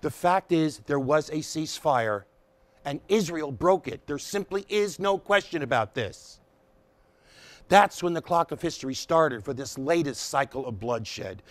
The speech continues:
That's when the death and destruction started. And so the death and destruction we have seen in this past week, and that we may well still see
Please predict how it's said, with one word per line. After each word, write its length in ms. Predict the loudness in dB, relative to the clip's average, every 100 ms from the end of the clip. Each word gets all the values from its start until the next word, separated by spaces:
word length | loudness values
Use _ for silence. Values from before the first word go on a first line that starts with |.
| -20 -14
That's 560 | 0 4 4 2 -8 -12 _ _ -10
when 220 | -4 -4
the 80 | -4
death 340 | 0 0 0
and 100 | -6
destruction 540 | -10 -8 -4 -4 -6 -8
started. 500 | 0 2 2 0 -6 -14 -14 -8
And 160 | -6
so 180 | -2 -2
the 140 | -2
death 260 | -4 -2 -2 -4
and 80 |
destruction 520 | -10 -6 -6 -6 -6 0
we 120 | 2
have 180 | 2 -2
seen 300 | -2 -2 0
in 100 | -2
this 140 | -4
past 380 | 0 2 2 0
week, 340 | -2 -2 -4 _ _ _ _ _ -8
and 160 | -2 0
that 120 | 2
we 100 | 2
may 240 | 0 0
well 220 | 2 2 2
still 340 | 0 2 2
see 400 | 2 -2 -2 -4